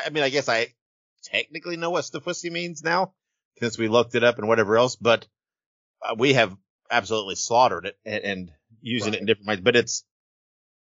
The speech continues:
Speaker 1: I, I don't know. It was just, it was just funny. I literally thought, "I, I have got to go in there and see, and, and see what she says about this." And I thought, "Well, if I'm gonna do that, I have to record it. I have to hear her,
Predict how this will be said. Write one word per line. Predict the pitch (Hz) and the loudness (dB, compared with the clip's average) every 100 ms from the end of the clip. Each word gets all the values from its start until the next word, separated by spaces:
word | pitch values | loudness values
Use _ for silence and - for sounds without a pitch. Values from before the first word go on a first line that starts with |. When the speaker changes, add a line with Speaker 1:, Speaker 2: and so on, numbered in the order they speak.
| _ _ _ _ _ - | _ _ _ _ _ -6
Speaker 1:
I, | 120 117 | -6 -2
I | 120 | 0
don't | 120 | 0
know. | 110 | 0
It | 113 107 | 0 0
was | 107 | 0
just, | 92 120 - - _ _ _ _ - | 2 0 0 -12 _ _ _ _ -10
it | 123 | -6
was | 117 | -4
just | 120 117 | -6 0
funny. | 147 123 95 | 0 0 0
I | 110 113 | 4 4
literally | 107 110 127 127 135 131 | 4 2 0 2 0 0
thought, | - 139 120 - | 2 4 4 2
"I, | 117 - | 0 2
I | 123 | 4
have | 135 98 | 4 2
got | 117 | -2
to | 117 | -2
go | 107 104 | -4 -2
in | |
there | 104 | -4
and | 98 | -8
see, | - 110 107 107 _ _ _ _ _ _ | -8 -6 -6 _ _ _ _ _ _ _
and, | 117 120 113 | -2 -2 -2
and | 120 104 | -4 -4
see | 131 | -2
what | 127 117 | -2 -2
she | 127 | -2
says | 107 147 120 | 2 2 2
about | 92 90 | -2 -2
this." | 95 107 | -2 -2
And | 107 101 | 0 0
I | |
thought, | 95 104 | 2 0
"Well, | 123 139 90 | 0 -2 0
if | 101 | -2
I'm | 110 | 0
gonna | 165 95 | -2 0
do | 98 | 4
that, | 120 104 | 4 6
I | 101 | 6
have | 110 104 | 4 0
to | 87 | -6
record | - 95 - | -8 -8 -8
it. | - | -4
I | 101 | -2
have | 98 110 | 0 -2
to | 90 | -2
hear | 104 95 | -4 -4
her, | 80 | -6